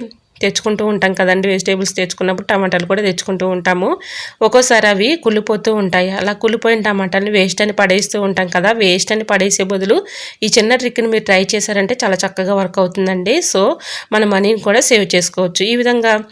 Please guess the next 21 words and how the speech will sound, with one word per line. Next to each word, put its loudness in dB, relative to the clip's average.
కుళ్ళిన 4
టమా-, 2
టమాటా 2
మనం 0
వేస్ట్ 0
అని -2
పడేసే 2
బదులు 0
చిన్న -4
చిన్న 0
ముక్కలుగా -2
కట్ 0
చేసేసుకొని, -2
మన 2
ఇంట్లో 0
వాటర్ 2
బాటిల్స్ -2
అయితే -2
ఉంటూ 0
ఉంటాయి -2
కదండి, 0